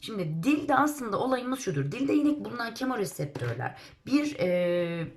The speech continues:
besinin tadının algılanması için önce dilde çözünmesi gerekir.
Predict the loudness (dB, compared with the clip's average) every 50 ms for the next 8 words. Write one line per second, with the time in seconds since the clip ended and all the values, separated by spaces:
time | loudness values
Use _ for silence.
0 | -2 2 2 2 2 0 -4 -6 -6 -6 -4 -4 -2 -2 -2 0 -2 -2 2 2
1 | 2 2 2 0 0 2 2 2 2 0 -2 -2 -4 -8 -6 -2 2 2 2 2
2 | 0 -2 -4 -4 -6 -8 -6 -6 -4 -4 -4 -4 -4 -2 0 0 0 2 2 2
3 | 0 0 0 -2 -6 -6 -6 -6 -8 -10 -12 -16 -20